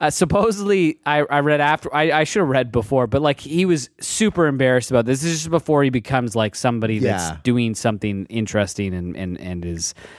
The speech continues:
Speaker 2: This paid his rent for a
Speaker 1: Yeah.
Speaker 2: couple of months.
Speaker 1: Yeah, like, in the thirties, he, he didn't have a great,
Speaker 2: Mm-hmm.
Speaker 1: uh, run. Uh, I'm gonna, there's still some, like, kinda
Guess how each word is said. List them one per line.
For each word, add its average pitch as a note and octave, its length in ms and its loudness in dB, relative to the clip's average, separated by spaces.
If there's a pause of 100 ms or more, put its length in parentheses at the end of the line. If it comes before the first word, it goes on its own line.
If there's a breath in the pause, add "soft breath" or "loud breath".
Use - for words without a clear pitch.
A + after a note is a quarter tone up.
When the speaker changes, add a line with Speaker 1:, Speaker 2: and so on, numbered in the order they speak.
(320 loud breath)
Speaker 2:
This E3 200 2
paid D3+ 280 2
his A2+ 240 -2
rent A2+ 260 -2
for A#2 160 -2
a G#2 40 4
Speaker 1:
Yeah. F#2 80 2
Speaker 2:
couple A2 220 0
of G2+ 80 -2
months. G2+ 480 -6 (120)
Speaker 1:
Yeah, A3+ 160 4
like, E3 240 2
in F3+ 180 2
the E3+ 100 4
thirties, D#3 380 0
he, C3 240 2
he A#2 140 -2
didn't A2 460 -6
have A#2+ 180 0
a A2+ 40 -2
great, A2 340 0 (420)
Speaker 2:
Mm-hmm. G#2 340 -10
Speaker 1:
uh, A2 300 2
run. B2+ 400 2 (520 soft breath)
Uh, D3+ 440 2
I'm A3 280 0
gonna, C#4 220 -2 (200)
there's A3 220 0
still D#4 240 0
some, D4+ 220 -2
like, A3+ 240 2
kinda F#3+ 340 4